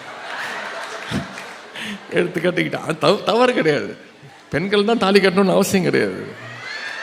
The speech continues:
கரெக்டு தானே? பெரியார் சொன்னது தான் அதெல்லாம்.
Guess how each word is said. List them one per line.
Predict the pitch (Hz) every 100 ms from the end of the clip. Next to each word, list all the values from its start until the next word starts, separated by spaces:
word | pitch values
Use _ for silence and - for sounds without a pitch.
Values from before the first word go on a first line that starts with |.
| - - - - - - - -
கரெக்டு | 202 214
தானே? | 160 175 156 110 - - - - - - - - - - - - - - - - - - _ - - 135 151
பெரியார் | 147 226 226 -
சொன்னது | 185 185 170
தான் | 156
அதெல்லாம். | 151 131 -